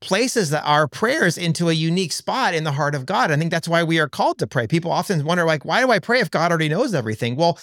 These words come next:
we have been called to be his very people, and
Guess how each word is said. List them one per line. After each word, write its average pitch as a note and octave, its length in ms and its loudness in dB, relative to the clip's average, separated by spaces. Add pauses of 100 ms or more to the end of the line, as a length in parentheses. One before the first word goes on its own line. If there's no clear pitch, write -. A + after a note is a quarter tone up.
(300)
we A3+ 380 0
have F3 360 0
been F3 200 0
called F#3+ 520 0
to F3 160 0
be F#3+ 220 -2
his F3+ 320 2
very F3 320 0
people, C#3 480 -6
and C3+ 160 -2